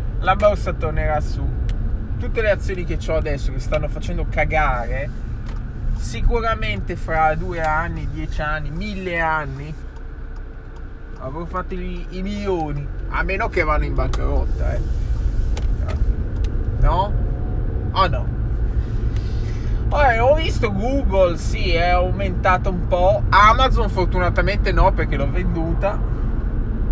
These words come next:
Vabbè, vabbè. Vabbè,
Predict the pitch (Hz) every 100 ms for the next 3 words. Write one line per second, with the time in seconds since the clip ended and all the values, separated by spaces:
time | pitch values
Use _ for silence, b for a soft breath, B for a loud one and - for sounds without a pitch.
0 | - - - - - - - - - -
1 | - - - - - - - - - -
2 | - - - - - - - - - -
3 | - - - - 202